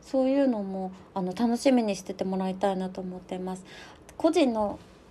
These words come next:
お仕事はなかなか外に発信する機会がないっていうふうにも聞いているし、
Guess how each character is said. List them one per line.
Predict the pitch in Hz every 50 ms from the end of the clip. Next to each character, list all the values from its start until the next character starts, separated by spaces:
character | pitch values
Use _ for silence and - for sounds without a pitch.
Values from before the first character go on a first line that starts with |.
| -
お | - 208
仕 | 190 - 247
事 | 226 208 208 208 208 202
は | 196 190
な | 196 202 208
か | - 247
な | 269 277 269
か | 269 - 269 262 262 254 254 262 - - - - - - - - - - 233
外 | - - 311 302 294 262
に | 233 214 208 202 196 190
発 | 185 214 208 -
信 | - 262 269 269
す | - 302
る | 262 269
機 | 269 - - -
会 | - 254 240
が | 220 208 208
な | 214 226 254
い |
っ | 247
て | - 220
い | 208
う | 208
ふ | - 202
う | 190
に | 190 190
も | 190 185 185
聞 | 185 - - 202
い | 190
て | 190 - 208
い | 202
る | 190 190
し、 | 185 - - 208 196 190 190 190 196